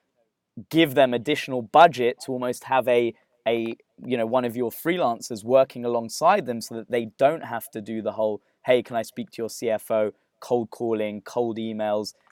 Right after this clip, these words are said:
um, that probably would be done better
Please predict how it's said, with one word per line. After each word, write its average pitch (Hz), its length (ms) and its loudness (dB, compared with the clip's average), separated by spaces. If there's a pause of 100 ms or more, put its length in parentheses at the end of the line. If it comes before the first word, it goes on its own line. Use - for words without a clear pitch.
(120)
um, 107 380 -2
that 117 280 -2
probably 131 560 0
would 117 300 -2
be 120 140 -4
done 120 280 -2
better 170 460 6